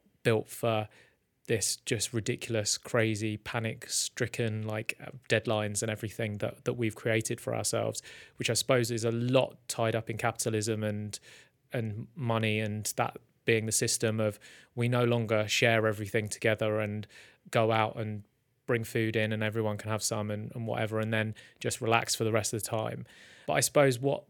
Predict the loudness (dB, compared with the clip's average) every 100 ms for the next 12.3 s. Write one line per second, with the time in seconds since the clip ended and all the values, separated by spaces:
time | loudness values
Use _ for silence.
0 | _ -2 4 4 4 2 0 2 4 6
1 | 6 4 0 -2 -2 0 2 0 -4 -8
2 | -12 _ -6 0 0 2 -2 -2 0 2
3 | 2 4 2 2 0 -4 0 2 2 0
4 | -2 -2 0 -2 -2 -6 0 0 4 0
5 | 0 0 4 4 4 -2 -4 -6 -4 -4
6 | -4 -2 -4 -4 -2 0 0 -2 -10 -20
7 | -20 -20 _ -4 0 2 2 0 -4 -4
8 | -4 -6 -6 -4 -2 0 0 2 0 -2
9 | -10 _ _ _ -10 -10 -12 _ -4 -2
10 | -4 -4 -2 -2 -2 2 2 6 6 6
11 | 4 2 0 -4 -6 0 2 2 2 -2
12 | -4 -6